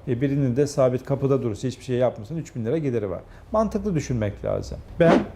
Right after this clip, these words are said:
ikinci el otomotiv sektöründe bir düşüş yıl sonuna kadar bekliyorum. Benim kişisel tercihim almamak yönünde. Almak isteyenlerin takdiri nasılsa öyle hareket etsinler. Ama beklemek hayırlıdır. Neden? Köpük bir fiyatlama var,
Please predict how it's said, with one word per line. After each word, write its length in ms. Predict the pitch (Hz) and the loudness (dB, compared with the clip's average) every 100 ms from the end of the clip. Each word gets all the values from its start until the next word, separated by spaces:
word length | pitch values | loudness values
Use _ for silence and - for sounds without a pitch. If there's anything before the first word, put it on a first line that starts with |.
| - | -8
ikinci 320 | 127 160 160 | 2 2 6
el 100 | 151 | 4
otomotiv 440 | 139 147 143 156 | 2 -2 -2 -2
sektöründe 640 | 147 131 104 - 98 143 156 | -2 -2 -2 -2 -2 -2 0
bir 160 | 131 | 0
düşüş 400 | 113 104 117 - | 0 -4 -6 -2
yıl 140 | 135 131 | 0 0
sonuna 380 | - 104 104 101 | 0 -2 -4 -4
kadar 240 | 101 98 - 123 | -4 -4 0 2
bekliyorum. 540 | 139 139 165 160 185 - 131 | 2 4 2 2 -2 -8 0
Benim 340 | 156 151 151 | 2 4 0
kişisel 460 | - - 160 135 123 | -4 -2 2 2 2
tercihim 500 | 127 110 104 101 - | 0 0 -2 -6 -2
almamak 500 | 135 156 165 160 165 | 0 2 0 0 0
yönünde. 460 | 160 160 165 165 165 - - - | 0 2 2 2 -2 -16 -6 2
Almak 380 | 190 202 202 | 2 2 -2
isteyenlerin 580 | 185 - 156 131 120 107 | -4 2 2 2 0 -2
takdiri 540 | 107 143 - 123 107 123 | 0 0 0 -4 -2 -2
nasılsa 440 | 147 131 110 202 | -2 -2 -2 0
öyle 160 | 190 156 | 4 4
hareket 340 | 131 110 104 | 4 2 -4
etsinler. 460 | 98 - 113 170 - - - | -4 -6 -6 -4 -6 -12 -2
Ama 280 | 147 123 120 | 0 2 4
beklemek 460 | 151 147 139 170 170 - - | 2 2 -4 -4 -6 -18 -6
hayırlıdır. 540 | 139 143 135 131 110 180 - - 165 | 2 4 6 2 0 -4 -10 -8 0
Neden? 380 | 180 143 175 226 - | 4 4 2 -4 -4
Köpük 320 | 156 156 170 | -2 0 0
bir 100 | 156 | 0
fiyatlama 600 | 135 135 123 131 117 131 | 2 2 2 2 0 2
var, 220 | 175 180 | 2 0